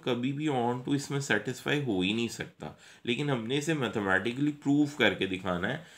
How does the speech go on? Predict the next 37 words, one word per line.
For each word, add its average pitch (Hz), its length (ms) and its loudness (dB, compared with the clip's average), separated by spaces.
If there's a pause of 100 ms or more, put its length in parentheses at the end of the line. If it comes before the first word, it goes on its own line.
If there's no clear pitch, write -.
(180)
ये 117 140 -2
कोई 139 220 0
फाइनाइट 104 580 2
सेट 135 400 -2
का 135 300 -2 (120)
थ्योरम 123 380 0
नहीं 117 260 -2
है, 139 180 0
यहाँ 117 360 0
एक 110 280 0
कोई 135 240 4
भी 139 140 0
सेट 87 320 0
हो 80 120 2
सकता - 360 -10
है। 104 260 0 (380)
इसका 98 260 -4
मतलब 113 360 0
है 123 60 4
ये 113 280 2
डिनमरेबल 98 720 0
भी 107 120 -4
हो 101 180 2
सकता 95 440 -6
है, 95 160 -10 (340)
या 104 160 0
अनकाउंटेबल 107 640 -2
भी 104 100 -4
हो 98 140 0
सकता 92 280 -4
है। 117 120 0
ये 117 140 -4
Cantor's 92 540 0
थ्योरम 110 240 -4
तो 110 100 -8
for 110 240 -2
every 113 320 0